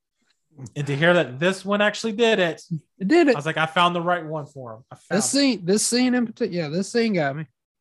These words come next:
Speaker 1: So Teddy's walking in, he's crying,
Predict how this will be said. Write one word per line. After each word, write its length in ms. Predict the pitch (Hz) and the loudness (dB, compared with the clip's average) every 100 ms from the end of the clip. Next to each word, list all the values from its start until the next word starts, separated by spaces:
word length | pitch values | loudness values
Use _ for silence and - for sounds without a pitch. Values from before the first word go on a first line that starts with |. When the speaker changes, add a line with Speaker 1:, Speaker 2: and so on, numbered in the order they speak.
| _ 156 _ | _ -18 _
Speaker 1:
So 280 | - 139 139 | -4 -2 -4
Teddy's 420 | - 190 208 180 | 0 2 2 2
walking 340 | 190 190 180 | 2 0 -2
in, 120 | 156 | -8
he's 220 | 135 156 - | -8 -10 -8
crying, 640 | - 165 139 110 113 | -2 0 0 -4 -12